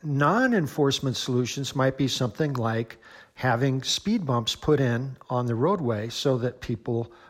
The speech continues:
will slow down, or those roundabouts, or,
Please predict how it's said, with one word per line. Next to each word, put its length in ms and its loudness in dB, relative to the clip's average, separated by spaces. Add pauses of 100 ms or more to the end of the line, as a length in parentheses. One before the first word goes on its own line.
(120)
will 140 -2
slow 340 2
down, 500 -4
or 260 4
those 280 2
roundabouts, 1120 2
or, 420 2